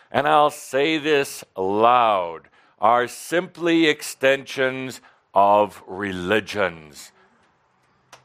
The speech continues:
And thank you. One applause. <laughs> Nay, I was not looking for applause, but I always appreciate it.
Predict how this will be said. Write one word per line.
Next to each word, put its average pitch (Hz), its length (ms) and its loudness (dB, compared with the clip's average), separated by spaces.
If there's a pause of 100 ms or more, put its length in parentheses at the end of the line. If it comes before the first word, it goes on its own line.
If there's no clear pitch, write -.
(140)
And 107 260 -2 (140)
thank 90 280 -6
you. 76 180 -8 (360)
One 113 280 0
applause. 92 680 0 (1500)
<laughs> - 2250 -8
Nay, 131 240 2
I 131 60 4
was 131 180 0
not 135 180 0
looking 127 280 -2
for 127 160 0
applause, 117 460 2
but 107 160 0
I 101 140 4
always 104 300 0
appreciate 87 520 -6
it. 78 100 -8